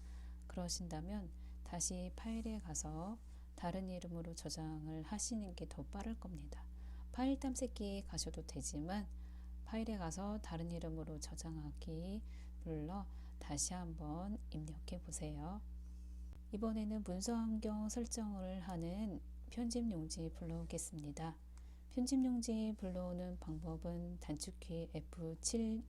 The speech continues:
있고요. 가로 눈금자에 있는 회색 부분을 더블 클릭해서 편집 용지 불러올 수 있고 파일에 가시면 편집 용지 불러올 수 있습니다. 편하신 방법대로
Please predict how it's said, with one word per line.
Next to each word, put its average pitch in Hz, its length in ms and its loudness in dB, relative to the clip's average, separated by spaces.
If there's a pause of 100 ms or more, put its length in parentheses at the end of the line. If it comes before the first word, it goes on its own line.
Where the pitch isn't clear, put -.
있고요. 165 640 -2 (640)
가로 220 380 4
눈금자에 180 680 0
있는 185 400 0
회색 233 340 2
부분을 175 500 0
더블 170 320 -2
클릭해서 180 720 -4 (340)
편집 240 340 2
용지 214 420 2
불러올 160 380 0
수 180 220 -2
있고 190 400 -2 (760)
파일에 202 1000 0
가시면 160 720 0 (540)
편집 233 360 2
용지 175 640 0
불러올 165 300 -2
수 - 180 -4
있습니다. 160 640 -6 (640)
편하신 254 460 6
방법대로 190 800 -2